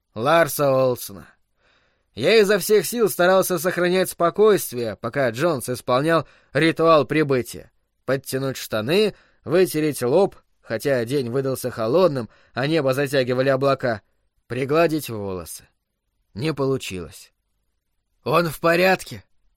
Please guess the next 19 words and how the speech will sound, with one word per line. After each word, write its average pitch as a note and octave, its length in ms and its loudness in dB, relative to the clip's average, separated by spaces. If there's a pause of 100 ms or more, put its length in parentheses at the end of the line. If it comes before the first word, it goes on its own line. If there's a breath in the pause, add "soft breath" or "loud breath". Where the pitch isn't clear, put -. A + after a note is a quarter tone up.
спросил B2 560 -4
я. G#2+ 280 -6 (460)
«Вы E3+ 220 2
его F#3+ 200 4
нашли?» G#3 500 4 (880)
«Нет, D3 480 4
к - 60 -16
сожалению, E3 800 4
не D#3 160 0
могу D#3+ 400 2
сказать, C#3 480 0
что - 220 -2
нашли». A2+ 540 -4 (680)
Шериф D#3 420 -2
поднялся D3+ 540 0
по C#3+ 120 -2
ступенькам C#3 600 -2
на C#3 100 0
крыльцо. B2 560 -4